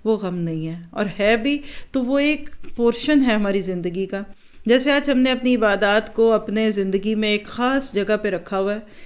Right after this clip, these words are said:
पाँच वक्त की नमाज, रोज़ा, हज, ज़कात। ये तो वो बंदा है जो बड़ा नेक है।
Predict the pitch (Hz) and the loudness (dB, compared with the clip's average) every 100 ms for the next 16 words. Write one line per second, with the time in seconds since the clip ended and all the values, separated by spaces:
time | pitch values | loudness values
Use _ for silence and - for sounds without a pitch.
0 | - 214 202 202 202 202 208 196 185 185 | -6 0 0 0 -6 -4 -4 -2 -2 -4
1 | 208 - - 190 175 190 208 - - 185 | -6 -10 -6 -4 -2 -4 -6 -8 -4 -4
2 | 190 180 170 165 156 - - _ - - | -4 -6 -6 -6 -8 -12 -20 _ -8 -2
3 | 247 269 220 254 254 233 262 247 233 240 | 0 0 0 2 2 2 2 2 2 2
4 | 196 208 208 185 165 | 2 -2 -4 -8 -8